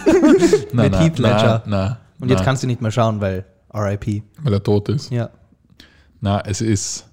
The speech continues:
Speaker 2: Aber es ist sowas in dem Kaliber gewesen.
Speaker 1: Na, es ist Last Samurai.
Speaker 2: Äh, schau, ich war nicht
Speaker 1: <laughs>
Speaker 2: weit entfernt.
Speaker 1: Naja, Last Samurai ist schon was anderes als
Speaker 2: Ist, ist
Speaker 1: Ritter aus
Speaker 2: das,
Speaker 1: Leidenschaft.
Speaker 2: ist das jetzt der mit Keanu? Oder ist
Speaker 1: Nein, das
Speaker 2: das
Speaker 1: ist der
Speaker 2: der
Speaker 1: mit Tom Cruise.
Speaker 2: Okay.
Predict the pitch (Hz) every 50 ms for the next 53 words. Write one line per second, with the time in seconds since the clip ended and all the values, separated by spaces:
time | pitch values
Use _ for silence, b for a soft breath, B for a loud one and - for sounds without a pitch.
0 | _ _ _ _ - 127 120 123 127 120 - 123 123 120 127 123 120 120 117 110
1 | 117 110 110 110 104 110 107 107 107 107 107 104 107 107 120 - 104 104 101 -
2 | - 98 - - 98 95 98 101 - - - - 95 110 107 95 90 80 78 78
3 | 82 104 - _ _ _ _ _ _ _ _ _ - 143 156 143 - 180 175 190
4 | 165 170 180 180 180 190 208 233 - - - - 220 214 220 226 202 247 226 -
5 | - - 214 190 175 160 151 151 151 147 B B B B 175 127 - 135 135 135
6 | 139 139 135 123 127 120 - - 117 117 131 123 110 104 101 101 101 92 - -
7 | - 101 95 92 87 - - 85 90 90 90 - - - 87 139 - - 170 -
8 | - 82 85 - 170 - 80 82 82 95 113 - 135 143 - 185 165 180 170 -
9 | 170 160 160 151 - 143 127 127 151 202 226 175 151 156 147 - 143 104 104 104
10 | 95 - - 110 120 107 - 107 104 104 - - 107 95 95 - - - - 139
11 | 127 117